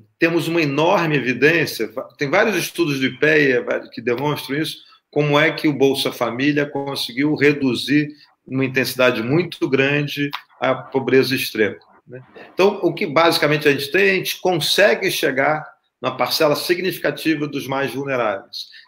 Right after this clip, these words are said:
Portanto, se a gente aumentar o valor da transferência, tá certo? Maior a chance de tirada dessas pessoas da situação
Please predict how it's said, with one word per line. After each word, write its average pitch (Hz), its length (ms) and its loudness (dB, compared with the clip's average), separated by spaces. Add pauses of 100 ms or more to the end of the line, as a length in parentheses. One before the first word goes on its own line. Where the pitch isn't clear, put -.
(120)
Portanto, 175 400 2
se - 140 0
a 180 40 0
gente 170 160 2
aumentar 170 680 4
o 180 140 4
valor 131 360 4
da 120 120 0
transferência, 117 760 -4 (640)
tá - 100 -20
certo? - 280 -20 (340)
Maior 139 440 4
a 180 100 2
chance 165 440 2
de 151 100 -6 (200)
tirada 151 720 -2 (420)
dessas 123 280 -4
pessoas 151 600 -2
da 147 120 0
situação 147 720 -2